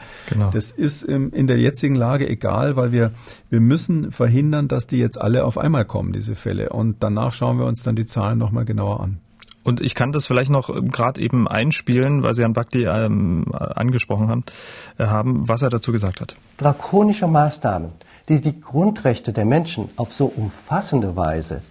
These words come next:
Speaker 3: einschränken, dürfen doch nur verhängt werden, wenn es gesicherte Hinweise dafür gibt, dass ein neues Virus überaus gefährlich ist. Weit, weit gefährlicher als die alltäglichen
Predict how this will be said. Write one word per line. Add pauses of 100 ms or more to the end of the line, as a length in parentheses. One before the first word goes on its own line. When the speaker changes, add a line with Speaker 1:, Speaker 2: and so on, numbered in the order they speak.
(120)
Speaker 3:
einschränken,
dürfen
doch
nur
verhängt
werden, (640)
wenn
es
gesicherte
Hinweise
dafür
gibt, (240)
dass
ein
neues
Virus (120)
überaus
gefährlich
ist. (380)
Weit,
weit
gefährlicher (400)
als (200)
die
alltäglichen